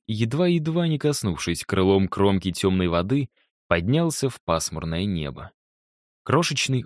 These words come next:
остров, занесенный снегом, мелькнул в иллюминаторе и тут же скрылся в плотной белой пелене.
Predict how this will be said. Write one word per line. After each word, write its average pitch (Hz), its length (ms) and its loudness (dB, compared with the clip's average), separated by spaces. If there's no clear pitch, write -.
остров, 135 460 -2
занесенный 80 560 0
снегом, 117 560 -2
мелькнул 180 540 4
в 143 80 2
иллюминаторе 139 580 2
и 131 40 -6
тут 190 240 0
же 160 100 2
скрылся 175 560 0
в 120 160 -6
плотной 160 460 0
белой 78 460 -2
пелене. 82 580 -6